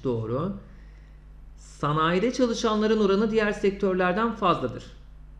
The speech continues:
Bu kalsın.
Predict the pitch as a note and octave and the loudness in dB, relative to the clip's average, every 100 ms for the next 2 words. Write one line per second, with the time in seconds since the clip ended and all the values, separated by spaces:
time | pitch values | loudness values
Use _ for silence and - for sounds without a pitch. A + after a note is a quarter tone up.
0 | - - - - - - - - - - | -20 -20 -20 -20 -20 -20 -20 -20 -20 -20
1 | - - - - A#3 - F#3 C3 - B2+ | -20 -20 -20 -12 -8 0 2 2 -2 -4
2 | D3 A3+ | -2 -4